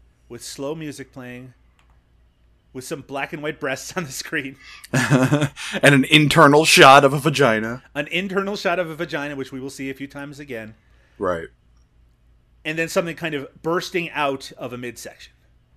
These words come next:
Speaker 2: Right, exactly. Now, it's really funny. Uh, one of the stories I can, I can remember real quick was, uh, that, that Drew was telling me was that this played at the same time,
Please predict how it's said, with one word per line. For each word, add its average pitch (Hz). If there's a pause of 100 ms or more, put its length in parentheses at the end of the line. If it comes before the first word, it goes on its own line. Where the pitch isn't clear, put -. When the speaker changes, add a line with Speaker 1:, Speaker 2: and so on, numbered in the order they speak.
(140)
Speaker 2:
Right, 104
exactly. 101 (280)
Now, 147
it's 151
really 220
funny. 127
Uh, 113
one 117
of 147
the 135
stories 120
I 110
can, 104
I 110
can 107
remember 101
real 110
quick 110
was, 104
uh, 101 (320)
that, 107
that 104
Drew 113
was 104
telling 107
me 107
was 101
that 107
this 120
played 127
at 127
the 123
same 113
time, 113